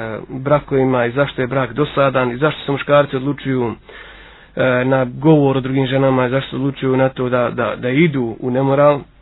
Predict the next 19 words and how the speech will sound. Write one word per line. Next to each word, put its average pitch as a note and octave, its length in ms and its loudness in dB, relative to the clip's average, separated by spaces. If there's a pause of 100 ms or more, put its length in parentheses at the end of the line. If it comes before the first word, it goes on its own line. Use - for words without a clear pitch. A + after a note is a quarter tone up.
(460)
A B2+ 120 -6
drugi, F3+ 480 2
po D#3+ 120 4
meni, C#3+ 300 4
drugi C#3+ 280 -2
uzrok D3+ 400 0
i A#2+ 40 -2
razlog D3+ 360 0
jeste D#3+ 280 -4
nedostatak E3 560 -2
komunikacije D#3+ 680 -2
među C#3 160 -6
supružnicima. A#2+ 680 -8 (600)
On F3 120 2
je F#3+ 40 8
jedan G3+ 160 6
od F3+ 140 6
velikih D3+ 380 2 (640)
razloga D#3+ 600 4